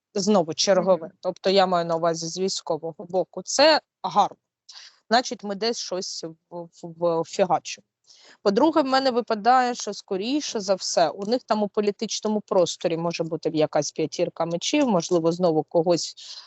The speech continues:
Speaker 1: ну, коротше, посадять, замінять, якийсь отакий от двіж. Ну, коротше, така, така собі, да, та-, такий собі момент.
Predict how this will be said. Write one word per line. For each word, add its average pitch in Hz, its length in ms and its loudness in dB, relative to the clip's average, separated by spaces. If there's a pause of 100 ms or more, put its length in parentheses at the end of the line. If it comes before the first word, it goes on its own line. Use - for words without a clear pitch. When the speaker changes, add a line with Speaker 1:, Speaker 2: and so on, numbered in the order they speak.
(160)
Speaker 1:
ну, 202 160 2
коротше, - 460 -2
посадять, 277 800 2 (160)
замінять, 226 1080 -2
якийсь 175 560 0
отакий 285 440 2
от 247 180 2
двіж. 220 680 -2 (120)
Ну, 240 200 2
коротше, 185 520 2 (320)
така, 180 300 -2 (380)
така 208 280 0
собі, 160 560 -10
да, 214 260 4
та-, 190 180 -8
такий 196 320 -8
собі 175 320 -12
момент. 180 320 -14